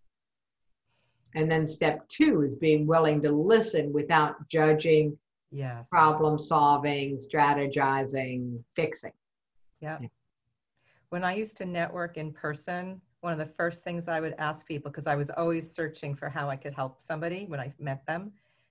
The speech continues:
Speaker 2: is I'd ask, "Do you network a lot?" And they'd say, um,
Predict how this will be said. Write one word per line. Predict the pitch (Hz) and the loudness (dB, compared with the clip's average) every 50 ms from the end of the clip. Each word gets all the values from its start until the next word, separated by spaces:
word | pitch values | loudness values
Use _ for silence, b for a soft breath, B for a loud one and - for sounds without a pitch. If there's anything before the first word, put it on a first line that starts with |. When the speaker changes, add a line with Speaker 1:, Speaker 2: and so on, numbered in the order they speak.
| _ - | _ -10
Speaker 2:
is | - 175 196 | -8 -4 -2
I'd | 180 175 | 0 0
ask, | 214 262 311 359 - - | 2 0 0 -2 -4 -10
"Do | - | -12
you | 190 190 | -12 -6
network | 196 208 254 269 294 311 302 294 | -4 -4 -4 -4 -6 -8 -8 -6
a | 214 | -6
lot?" | 180 151 135 - 87 - - _ _ _ _ _ _ _ _ | -4 -4 -4 -4 -6 -10 -14 _ _ _ _ _ _ _ _
And | - 156 156 156 | -8 -8 -6 -4
they'd | 165 156 156 147 | -6 -6 -8 -10
say, | - - 185 180 175 175 170 170 170 _ _ _ _ _ _ _ _ _ _ | -10 -8 -6 -4 -4 -4 -6 -8 -12 _ _ _ _ _ _ _ _ _ _
um, | 160 151 147 147 143 143 143 | -6 -4 -4 -4 -4 -6 -8